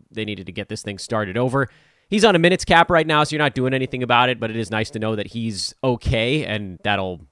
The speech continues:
factor into what we decide pot-, potentially on his draft value for next year. Folks, picture this nightmare scenario.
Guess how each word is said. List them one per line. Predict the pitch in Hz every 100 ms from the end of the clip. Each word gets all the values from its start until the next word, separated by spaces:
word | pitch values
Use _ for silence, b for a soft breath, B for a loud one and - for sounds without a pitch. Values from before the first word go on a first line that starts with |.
| _
factor | - 113 - 113
into | 104
what | 98 95
we | 101 80 -
decide | 107 110 98 98 80
pot-, | - 185 _
potentially | 330 285 277 160 98 110 165 - _ _ _ _ -
on | 120 123
his | 120
draft | 113 120 104
value | 117 107 107
for | 104
next | 110 143 - -
year. | 80 76 104 _ b b _ _ _ _ _ _ _
Folks, | - 233 233 240 - - - -
picture | 226 - - 196
this | 151 180 220 - - - -
nightmare | 107 135 156 170 165 165 139 165 151 135
scenario. | 127 156 139 135 135 131 120 104